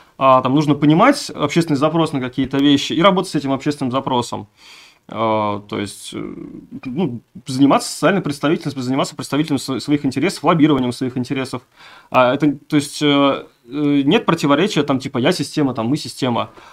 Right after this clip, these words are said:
А, так или иначе, мы все часть системы в любом, вне, вне зависимости от того, чем мы занимаемся. Если только ты не сидишь в лесу с автоматом, а то в таком случае система очень быстро себя, в се-, в се-, в себя включит. И как бы, э, там, маджахеды тоже очень быстро с-, станут фактором, который работает на укреп-, на укрупнение системы, на ее укрепление.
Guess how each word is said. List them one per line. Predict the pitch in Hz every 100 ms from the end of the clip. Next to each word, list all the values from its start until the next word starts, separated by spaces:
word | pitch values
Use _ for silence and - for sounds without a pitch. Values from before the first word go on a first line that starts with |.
| - _ -
А, | 110 113 113 107
так | 135 135
или | 143
иначе, | 165 143
мы | 143
все | 165
часть | - 98
системы | 120 - 185
в | 123
любом, | 139 120 120 123
вне, | 135
вне | 139 147
зависимости | 156 160 127 -
от | 120
того, | - 151
чем | 180 143
мы | 131
занимаемся. | 123 143 190 233 - 147
Если | 127 120 120 156 135
только | 160 156 139
ты | 135 127
не | 123
сидишь | - 127 143 -
в |
лесу | 123 - 143
с |
автоматом, | 127 127 160 180 127
а |
то | 151
в |
таком | 139 127
случае | 120 165
система | 127 147 135
очень | 131
быстро | 135 123
себя, | - 113
в | 110
се-, | 117 -
в | -
се-, | 120
в |
себя | - 135 135
включит. | 185 233 - - _ - - - -
И | 123 120
как | 135
бы, | 127 139
э, | 135 127 117 117 117 113 101 101 -
там, |
маджахеды | 123 139 143 156
тоже | 143 156
очень | 123 127
быстро | 143 123
с-, | -
станут | - 143 123
фактором, | 151 156 127
который | 120 117 127 120 110 113
работает | 117 139 123
на | 117
укреп-, | 110 117
на | 120
укрупнение | 120 143 143 110 104
системы, | 113 - 180 117
на | 110
ее | 127
укрепление. | 123 123 113 98 -